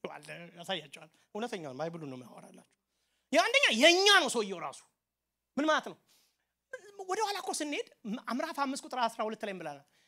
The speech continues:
ሞት በአንዱ ሰውዬ በሉ ነው። አዳምን እኮ ነው ስለሆነ የሚያወራው። ባይዘው በአንዱ ሰውዬ ገባ። ስለዚህ አዳም ማን ውስጥ ገባ? አዳም፣ አዳም፣ አዳም፣ አዳም፣ አዳም፣ አዳም፣ አዳም ማይቀር ሁሌ አዳም ገባ። አንድ ሰውዬ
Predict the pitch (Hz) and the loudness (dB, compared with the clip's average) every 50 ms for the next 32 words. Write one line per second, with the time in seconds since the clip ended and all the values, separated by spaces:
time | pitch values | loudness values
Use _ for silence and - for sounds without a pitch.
0 | _ - 269 359 415 453 466 466 269 208 320 320 320 330 392 415 415 440 466 523 | _ -2 2 4 4 4 4 2 0 0 0 2 2 0 0 0 2 6 6 6
1 | 587 571 - - _ _ _ _ _ _ _ _ _ _ _ _ _ - - 262 | 6 6 2 -8 _ _ _ _ _ _ _ _ _ _ _ _ _ 0 6 8
2 | 262 247 254 240 240 233 214 196 170 - _ _ _ _ _ _ _ _ _ _ | 10 10 10 10 8 6 6 4 -2 -6 _ _ _ _ _ _ _ _ _ _
3 | _ _ _ _ _ - 269 339 320 285 214 185 - - 269 262 226 220 262 247 | _ _ _ _ _ -4 -4 -2 -2 -4 -6 -8 -8 -6 -6 -4 0 2 2 2
4 | 240 240 233 220 214 - - 180 165 175 - - 392 415 381 349 320 240 220 196 | 2 0 -4 -6 -8 -10 -10 -10 -10 -10 -8 -6 -4 -4 -4 -2 -2 -2 0 0
5 | 185 175 165 160 160 147 156 151 - - - - - _ - 311 370 370 370 415 | 0 -2 -2 -4 -4 -6 -8 -12 -14 -20 -20 -20 -20 _ 6 6 6 8 6 4
6 | 440 427 440 466 - - - 302 339 381 415 427 415 403 349 359 403 480 539 - | 4 4 4 2 2 4 4 6 8 8 8 8 8 8 8 8 6 4 2 -2
7 | - 185 226 226 185 185 190 160 - - _ _ - 285 302 311 403 - 254 254 | 0 2 2 2 4 2 0 -2 -2 -6 _ _ 6 8 8 8 10 8 8 8
8 | 269 254 311 311 302 294 285 269 269 - - 208 202 170 170 160 _ _ _ _ | 10 10 8 8 8 6 4 2 0 -2 -2 -4 -4 -4 -6 -10 _ _ _ _
9 | _ - 175 165 156 156 180 170 165 165 156 147 160 165 160 160 160 151 143 165 | _ -12 -12 -10 -8 -8 -8 -8 -8 -8 -10 -10 -10 -10 -10 -10 -12 -12 -12 -12
10 | 170 160 160 160 151 147 170 165 160 160 156 151 156 170 160 156 165 160 147 165 | -12 -10 -12 -14 -18 -18 -18 -16 -16 -16 -18 -18 -18 -20 -18 -18 -18 -18 -18 -18
11 | 165 147 _ _ _ _ _ _ _ _ _ _ _ _ - 151 131 131 151 156 | -20 -20 _ _ _ _ _ _ _ _ _ _ _ _ -20 -20 -20 -18 -18 -18
12 | 156 151 _ _ _ _ _ _ - 185 226 - 190 - _ _ - 247 233 165 | -18 -20 _ _ _ _ _ _ -10 -10 -10 -10 -12 -16 _ _ -16 -16 -16 -16
13 | - _ - 175 131 135 143 170 190 190 190 _ _ _ _ 190 175 147 143 156 | -16 _ -16 -14 -14 -8 -6 -6 -4 -6 -8 _ _ _ _ -12 -12 -12 -12 -16
14 | - _ - - _ _ - - 330 403 494 480 370 427 466 440 | -16 _ -20 -20 _ _ 2 4 4 6 6 6 6 6 8 8